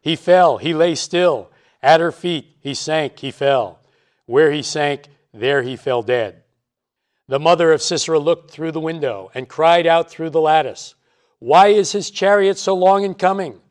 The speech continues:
Why tarries the clatter of his chariots?" Her wisest ladies answered her. Yes, she answered herself. "Are they not finding and dividing the spoil? To every man a girl or two?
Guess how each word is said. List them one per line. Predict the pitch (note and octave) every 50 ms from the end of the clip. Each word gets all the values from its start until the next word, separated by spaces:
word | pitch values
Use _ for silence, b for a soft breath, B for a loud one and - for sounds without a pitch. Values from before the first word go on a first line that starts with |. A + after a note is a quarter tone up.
| _ _ _ _ _
Why | - A#2+ D#3 F#3 G3+ G#3
tarries | G3 - - F3+ G3 G3+ G3+ G3 F3+ C#3
the | F3+
clatter | F#3 - - E3+ F#3 F#3+ F#3+ G3 G3
of | G3 F3
his | F#3+ F#3+ -
chariots?" | - - F3+ F#3+ G3 G3+ G3 F3+ E3+ - - - - - - _ _ _ _ _ _ _ _ _ _ _
Her | - D#3+
wisest | D3+ D3+ D#3 E3 E3+ C#3+ D#3+ D3 - -
ladies | D3 D#3 E3 E3+ D#3 E3 D#3 B2+ -
answered | - - D3 D#3+ D#3+ - - D#3+ B2+
her. | C#3 C#3 C3 A2+ F#2 b b b b b b b
Yes, | - B2 C#3 E3+ F#3+ F3+ D#3+
she | - - - F3+ E3 D#3+ E3+
answered | F#3 F3 - F#3+ D#3
herself. | D#3 E3 C3+ - - F3 F3 D#3+ C3+ - - _ _ _ _ _ _ _ _
"Are | C3+ D#3+ F#3+
they | F#3 G3 F#3
not | F#3+ F#3+ F#3+ F#3 F#3
finding | - - E3 F3 F#3 F#3+ G3 G3+ G3 G3+ G#3 A3 G3+
and | - D3 D#3+
dividing | D3 C#3 C3+ D3 E3 F3+ F3+ F#3 F3+ F3+
the | E3+
spoil? | C#3+ - - D#3+ D#3+ F#3 G#3 A3 A3+ A3+ G3+ - _ _ _ _ _ _ _ _
To | - E3
every | F3 F#3+ F#3+ G3 F3+
man | D#3+ E3 F3 F#3 G3 G#3+ G#3
a | F3
girl | B2 C3+ D#3 F3 G3 G3+ G#3
or | G3
two? | - - F#3+ G3+ G#3 A3 A3+ A3+ G3